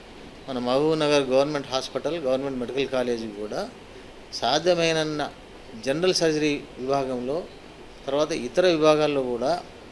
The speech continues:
ఈ అన్ని రకాల పేదలకు ఉపయోగపడే ఏ విధమైన శస్త్రచికిత్సలైనా, వైద్యపరంగా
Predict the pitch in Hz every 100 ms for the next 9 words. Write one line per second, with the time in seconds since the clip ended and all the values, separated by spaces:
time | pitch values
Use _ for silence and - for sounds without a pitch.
0 | - - - - - - 101 - - -
1 | 151 196 208 190 185 160 131 - - -
2 | - - - - 151 175 190 - 156 -
3 | 123 170 175 151 156 151 135 151 175 165
4 | 165 165 151 - - 156 151 156 - 147
5 | 127 123 143 156 117 127 139 156 151 143
6 | 135 123 147